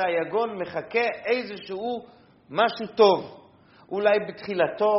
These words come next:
אולי באמצעו, אולי בסופו, אבל זה צריך לבוא. ולכן הלוואי שאנחנו היינו מסוגלים לשחק אותה, כמו אותם אנשים שמשחקים כאילו הכל טוב והכל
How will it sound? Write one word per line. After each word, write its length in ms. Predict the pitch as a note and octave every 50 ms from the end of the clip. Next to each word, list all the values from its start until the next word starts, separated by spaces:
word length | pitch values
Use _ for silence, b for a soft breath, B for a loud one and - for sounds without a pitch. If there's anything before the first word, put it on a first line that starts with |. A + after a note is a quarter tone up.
| G3
אולי 340 | E3+ F3 F3 F#3 F#3+ G3 G3+ - D#3+
באמצעו, 800 | F#3 F3 E3+ E3 D#3+ - - F3+ F3 F3 F#3+ A3+ A3 G#3 F#3+
אולי 240 | F#3 F#3 G3 G3 G3
בסופו, 480 | F#3+ F#3+ F3+ E3 - E3+ D3 - A3+ B3+ C4 - - F3+
אבל 160 | F#3 F3+ F#3+ F3
זה 180 | D#3+ G3+ G3+ G3+
צריך 320 | G3+ G3+ G#3+ A#3 G#3 -
לבוא. 440 | G#3 G3 F#3+ E3 E3+ F#3 F3 D3+ C3+ - B B B B B B B -
ולכן 360 | D#3 F3+ F#3 F3+ - B3+ B3 -
הלוואי 640 | - F#3+ F#3+ F#3 E3 C#3+ C3+ C3+ G#3+ C4+ D4+ D4+ C4 F#3+
שאנחנו 540 | - G3 F3+ E3+ G3 A#3 A3 F#3+ G#3 F#3+ F3+
היינו 200 | F3 G3+ A3 G#3+
מסוגלים 720 | F#3+ F3 - - E3+ D3 C#3 C#3+ D3 F3 F3+ C#3 A#2+ - - - _ _ _ _ b b b b b b b b b b b _ -
לשחק 680 | - C#3 E3 E3+ E3+ - - F#3+ - - - A#3+ C4 C4 C4
אותה, 360 | A3 D3+ - - A2+ G2 F#2 F2+ - - _ _ _ _ _ _ _ _ -
כמו 260 | - F#3 G#3 A#3 C#4
אותם 420 | C4+ B3 G#3+ - A3+ B3+ C#4 C4+ C4+
אנשים 540 | B3+ A#3+ A3 F3 - - A3+ B3 A#3+ G3+ C#3+ - - _ b b b b b b
שמשחקים 920 | - - G3+ G3 G3 G3 G3 G#3 G3+ - G3 - - - C4 C#4 C4+ A#3+
כאילו 400 | - - G#3+ A#3 C4 C4 B3+ A#3+
הכל 340 | G3+ F3+ - - A#3 B3 B3 A#3+ B3
טוב 220 | A3+ A#3 A#3+ A3 G3+
והכל 360 | G3+ F#3 F3+ - G#3+ A#3